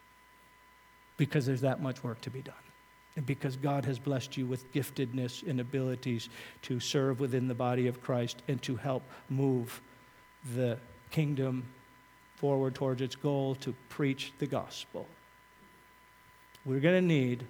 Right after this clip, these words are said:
all the help we can get. Did any of you happen to catch, some of you have been to Vienna, you'll appreciate this. Did any of you happen to catch that a new, although it's not official,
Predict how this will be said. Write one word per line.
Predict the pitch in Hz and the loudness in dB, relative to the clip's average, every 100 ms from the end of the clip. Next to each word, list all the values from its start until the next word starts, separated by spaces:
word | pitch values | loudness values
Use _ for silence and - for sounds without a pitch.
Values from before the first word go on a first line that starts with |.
| - - | -10 -2
all | 135 | 0
the | 127 | 2
help | 123 120 - | 0 -2 -4
we | 123 | -6
can | 139 131 | -4 -2
get. | 127 123 - - | -2 -2 -8 10
Did | 202 | 12
any | 277 381 | 12 10
of | 370 | 8
you | 302 254 | 10 10
happen | 233 226 214 | 10 10 6
to | |
catch, | 196 208 | 6 8
some | 247 240 | 10 10
of | 208 | 10
you | 202 | 8
have | 170 | 8
been | 180 180 | 8 8
to | 180 | 6
Vienna, | 147 143 123 147 | 6 4 4 4
you'll | 156 156 | 8 8
appreciate | 139 139 147 123 131 127 123 | 6 6 2 4 0 0 0
this. | 135 196 - - - - - | 0 0 -2 -12 -14 -16 6
Did | 214 | 12
any | 254 311 | 12 12
of | 285 | 10
you | 294 | 10
happen | 214 226 226 | 12 10 8
to | 214 | 4
catch | 190 - 196 196 - | 4 6 6 6 2
that | 180 | 4
a | 160 | 6
new, | 151 151 180 220 240 | 4 4 4 6 4
although | 180 165 160 165 | 8 8 10 8
it's | 160 | 8
not | 170 156 | 6 6
official, | 131 - - 233 196 - 120 92 | 4 -2 0 0 2 -2 -2 -2